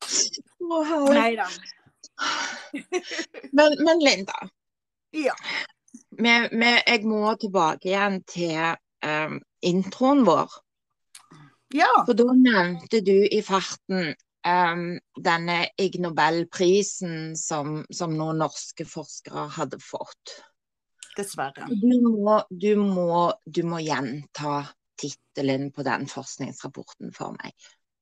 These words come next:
Speaker 2: Eh, da i den første, i introen så snakket jo jeg om flyktatferden hos reinsdyr, som ser mennesker utkledd som isbjørner.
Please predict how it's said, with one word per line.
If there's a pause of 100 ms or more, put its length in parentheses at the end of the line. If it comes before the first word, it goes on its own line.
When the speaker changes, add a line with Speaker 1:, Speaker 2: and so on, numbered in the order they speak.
(960)
Speaker 2:
Eh,
da
i
den
første,
i
introen
så
snakket
jo
jeg
om (260)
flyktatferden
hos (200)
reinsdyr, (920)
som (640)
ser
mennesker
utkledd
som (120)
isbjørner.